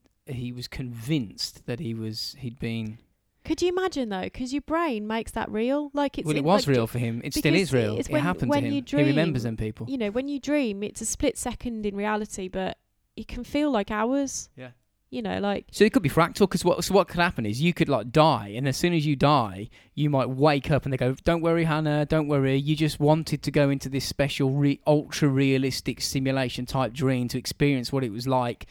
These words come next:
Speaker 1: to live in the year two thousand and eighteen."
Speaker 2: Oh, could you imagine if
Speaker 1: But
Speaker 2: that was r-, actually what happened?
Speaker 1: Yeah, but then if the, and then you imagine
Speaker 2: It's
Speaker 1: then you live,
Speaker 2: nuts.
Speaker 1: you're in that world. It's the year four thousand, and then you die, and then you wake up in a panic, and they go, "Don't worry, don't
Speaker 2: It's just
Speaker 1: worry.
Speaker 2: like,
Speaker 1: You just wanted to experience
Speaker 2: it's
Speaker 1: what
Speaker 2: like
Speaker 1: the life was like."
Speaker 2: Inception. It's like
Speaker 1: Yeah.
Speaker 2: layers upon layers of dream reality these.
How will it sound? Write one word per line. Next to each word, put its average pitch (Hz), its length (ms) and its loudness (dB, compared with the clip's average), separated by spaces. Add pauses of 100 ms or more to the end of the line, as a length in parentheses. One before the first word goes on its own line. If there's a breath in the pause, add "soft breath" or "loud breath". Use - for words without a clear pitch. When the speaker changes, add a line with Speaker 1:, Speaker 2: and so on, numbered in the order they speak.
(140 soft breath)
Speaker 1:
to 131 100 -4
live 131 400 0 (220 soft breath)
in 127 100 -6
the 131 80 -2
year 127 180 0
two 123 220 0
thousand 123 400 -2
and 123 80 -4
eighteen." 120 300 -2
Speaker 2:
Oh, - 40 2
could 214 160 -2
you 247 80 0
imagine 254 300 0
if 208 60 0
Speaker 1:
But 214 60 6
Speaker 2:
that - 140 -2
was 196 160 -2
r-, 208 300 -4
actually 220 380 -4
what 202 160 -4
happened? 180 360 -10
Speaker 1:
Yeah, 151 140 4
but 135 160 0
then 156 240 4
if 139 120 -4
the, 165 120 2
and 165 160 0
then 175 140 4
you 180 100 4
imagine 151 340 2
Speaker 2:
It's 135 140 2
Speaker 1:
then 135 80 -2
you 143 80 4
live, 160 220 6
Speaker 2:
nuts. 143 100 -4
Speaker 1:
you're 143 120 4
in 165 100 4
that 143 240 0
world. 120 340 2
It's 120 120 -8
the 143 80 0
year 135 120 4
four 139 300 4
thousand, 131 540 0
and 131 100 0
then 143 160 0
you 131 80 0
die, 139 380 4
and 120 80 -2
then 131 100 0
you 143 80 4
wake 139 180 4
up 135 80 -2
in 135 80 2
a 135 60 2
panic, 143 320 0
and 147 80 2
they 135 40 2
go, 139 80 4
"Don't 175 280 6
worry, 165 360 8
don't 165 180 6
Speaker 2:
It's 151 100 0
just 151 100 8
Speaker 1:
worry. 147 140 10
Speaker 2:
like, 143 160 8
Speaker 1:
You 143 80 4
just 156 160 2
wanted 160 220 4
to 151 220 4
experience 156 420 4
Speaker 2:
it's - 20 -4
Speaker 1:
what 151 100 4
Speaker 2:
like 147 80 4
Speaker 1:
the 151 60 6
life 147 140 8
was 151 140 8
like." 147 120 4
Speaker 2:
Inception. 190 160 2
It's 208 160 -4
like 196 180 -2
Speaker 1:
Yeah. 180 220 6
Speaker 2:
layers 220 260 0
upon 208 300 -10
layers 202 400 -4
of 185 180 -18
dream 202 500 -10
reality 185 440 -10
these. 175 420 -12